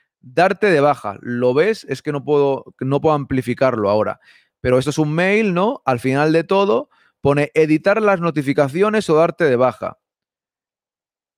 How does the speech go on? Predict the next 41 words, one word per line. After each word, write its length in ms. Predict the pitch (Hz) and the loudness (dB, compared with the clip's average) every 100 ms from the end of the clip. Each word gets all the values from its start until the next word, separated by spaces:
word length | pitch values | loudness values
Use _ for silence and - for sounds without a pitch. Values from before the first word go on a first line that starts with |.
| _ | _
Si 260 | - - 131 | -12 -2 0
te 80 | 127 | 2
das 180 | 135 143 | 2 2
de 120 | 160 | 0
baja 240 | 170 196 | 0 0
ya 80 | 196 | -2
está, 260 | 160 160 185 | 0 -2 0
ya, 240 | 147 135 | 0 -2
ya 220 | 113 139 | -2 -2
no 80 | 151 | 0
lo 100 | 165 | 0
recibes, 480 | 127 113 175 139 110 | 0 -2 -2 0 -2
a 40 | |
eso 140 | 120 139 | -4 -4
me 80 | |
refiero, 400 | 120 107 143 120 | -4 -2 -4 -4
¿sabes? 360 | - 104 165 - | -6 -6 -6 -6
Ya, 200 | 117 113 _ | -4 -4 _
a 120 | 135 | -2
partir 340 | 135 127 175 165 | 0 0 0 2
de 80 | |
ahí 180 | 170 170 | 2 2
ya 360 | 160 185 208 - _ _ | 2 0 0 -8 _ _
no 220 | 131 139 | -6 -4
puedo 180 | 139 143 | 0 2
ayudarte 440 | 135 127 120 113 101 | 2 2 0 -2 -6
más. 280 | 101 98 _ _ _ _ | -6 -8 _ _ _ _
Pero 240 | 120 120 | -2 0
dándote 340 | 123 147 170 170 | 0 0 0 0
de 180 | 165 156 | 2 4
baja 300 | 156 139 127 | 2 0 0
ahí, 260 | 147 233 - _ _ _ | 2 -2 -8 _ _ _
yo 200 | 110 131 | -2 0
creo 160 | 127 143 | 2 0
que 120 | 131 | 0
no 80 | 127 | -2
hay 40 | |
ningún 240 | 120 117 104 | -2 -4 -4
problema. 520 | 101 101 98 95 - _ _ _ _ _ _ _ _ _ _ _ _ | -2 -2 -4 -10 -20 _ _ _ _ _ _ _ _ _ _ _ _
Así 320 | - 113 117 110 | -8 -6 -6 -4
que, 420 | 113 107 98 | -2 -2 -4